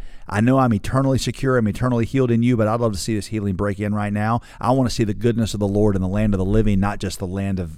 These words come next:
the dead or the, you know, the, the resurrection life. I wanna see it happen now." So I take these promises and say, "God, you haven't changed.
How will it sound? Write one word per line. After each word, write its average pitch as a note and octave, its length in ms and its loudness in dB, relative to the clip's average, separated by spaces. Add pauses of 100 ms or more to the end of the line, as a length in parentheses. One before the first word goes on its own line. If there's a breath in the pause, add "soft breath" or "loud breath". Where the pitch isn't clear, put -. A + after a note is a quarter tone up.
the F#2+ 120 -8
dead F#2+ 320 0
or F2 80 -2
the, E2+ 160 -6 (240 loud breath)
you G#2 100 -2
know, F#2 120 -2
the, E2+ 100 -6
the G#2 160 -6
resurrection G2 600 -4
life. D#2+ 180 -8
I G2 60 -2
wanna G2 120 -2
see F#2+ 120 -4
it E2+ 60 -4
happen G2 220 0
now." G#2+ 220 0
So G#2 160 -2
I B2 220 2 (200 loud breath)
take C#3 180 2
these A2 140 -2
promises A#2 460 0
and F#2+ 180 -6
say, G2 160 -4
"God, A2 300 0
you G2 80 0
haven't E2 180 -4
changed. G2+ 540 -4